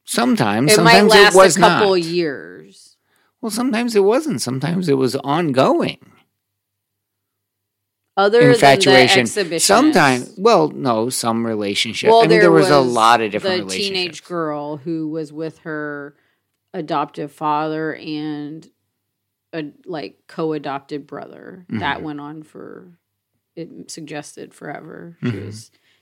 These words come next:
Speaker 2: able to keep both of them happy. Um, so there was that one.
Speaker 1: Right.
Speaker 2: But that one had some
Speaker 1: Well, there were some cases where,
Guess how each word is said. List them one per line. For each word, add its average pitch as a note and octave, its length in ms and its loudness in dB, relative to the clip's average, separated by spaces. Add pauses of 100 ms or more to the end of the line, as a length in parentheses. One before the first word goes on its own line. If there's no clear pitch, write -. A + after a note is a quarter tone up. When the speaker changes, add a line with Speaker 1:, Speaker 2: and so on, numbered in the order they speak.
(160)
Speaker 2:
able E3 300 -12
to - 120 -20
keep - 280 -20
both E3 260 -20
of E3 140 -20
them E3 180 -20
happy. F3 640 -18 (840)
Um, - 280 -18
so - 160 -10
there D#3+ 160 -8
was F3 140 -18
that D3 240 -8
one. G3+ 340 -18 (880)
Speaker 1:
Right. G2+ 380 -8 (2500)
Speaker 2:
But E3+ 140 -14
that D#3 180 -4
one E3 140 -6
had E3 340 -6
some F3 560 -12 (640)
Speaker 1:
Well, B3 140 2
there F3+ 160 8
were D3+ 80 6
some C#3 400 4
cases A#2+ 580 -2
where, G#2 640 -8